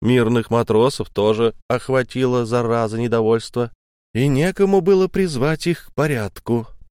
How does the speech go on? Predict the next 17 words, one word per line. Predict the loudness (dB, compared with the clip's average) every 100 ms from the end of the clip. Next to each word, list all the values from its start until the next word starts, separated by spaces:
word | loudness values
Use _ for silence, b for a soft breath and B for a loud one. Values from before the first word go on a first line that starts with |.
| _ _
Назревал | -4 -4 -2 -2 0 0
бунт, | 0 2 2 0 -4
и |
эта | -4 -4 -2 -6
опасность | -6 -4 -4 -4 -6 -8 -10 -14 -18 _
нависла | -8 -4 -4 -4 -4 -2
над | -2 -2
нашими | -2 -4 -4 -4 -4
головами, | -2 0 0 -2 -2 -4
как | -6 -10
грозовая | -6 -6 -4 -6 -6 -8 -10
туча. | -14 -12 -12 -12 -14 -18 _ _ _ _ _ _ _ -6
Не | -4 2
только | 0 2 0
мы, | 0 -2 -6 _ _
обитатели | -4 -2 -2 -4 -4
каюты, | -6 -4 -6 -6 -8